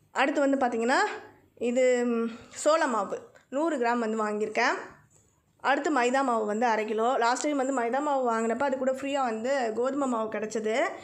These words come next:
இந்த time வந்து நம்ம எல்லாமே list அப்படியே சொல்லிட்டு போயாச்சு, அவங்களா எடுத்து போட்டது தான். நம்ம சூப்பர் மார்க்கெட்டில் போறப்ப நம்மளுக்கு இருக்கிற ஒரே ஒரு advantage என்னன்னா, நம்ம offers check பண்ணி வாங்கலாம்.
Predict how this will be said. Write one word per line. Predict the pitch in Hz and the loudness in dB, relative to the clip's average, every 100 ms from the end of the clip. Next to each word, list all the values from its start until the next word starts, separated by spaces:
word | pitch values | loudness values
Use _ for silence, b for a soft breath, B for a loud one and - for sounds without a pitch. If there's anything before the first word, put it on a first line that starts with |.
| B B | B B
இந்த | 214 214 | -6 0
time | 233 277 | 0 2
வந்து | 262 285 | 0 2
நம்ம | 277 240 | 2 2
எல்லாமே | 240 254 285 277 | 2 2 2 2
list | 233 226 311 | -2 -4 -4
அப்படியே | - 220 269 | -2 0 2
சொல்லிட்டு | 269 247 277 | 2 0 0
போயாச்சு, | 277 247 240 254 | 0 2 2 2
அவங்களா | 202 220 240 | 0 2 2
எடுத்து | 247 233 247 | 0 0 -2
போட்டது | 247 220 214 | -2 0 -2
தான். | 220 220 - B B B B | 0 -4 -6 B B B B
நம்ம | 233 285 | -2 0
சூப்பர் | 339 339 | 0 2
மார்க்கெட்டில் | 320 311 285 277 | 0 0 0 2
போறப்ப | 262 269 269 | 2 2 2
நம்மளுக்கு | 311 269 240 | 2 2 0
இருக்கிற | 240 254 269 240 | 0 0 2 2
ஒரே | 233 262 | 4 4
ஒரு | 277 247 226 208 - 214 | 4 2 2 0 -4 -6
advantage | 220 262 262 254 240 | 0 2 2 2 0
என்னன்னா, | 226 233 320 | 0 2 0
நம்ம | 277 240 | 2 2
offers | 247 - 359 - | 2 0 -2 -2
check | 269 269 | -6 -4
பண்ணி | 330 320 | -2 0
வாங்கலாம். | 262 226 220 226 | 0 -2 0 2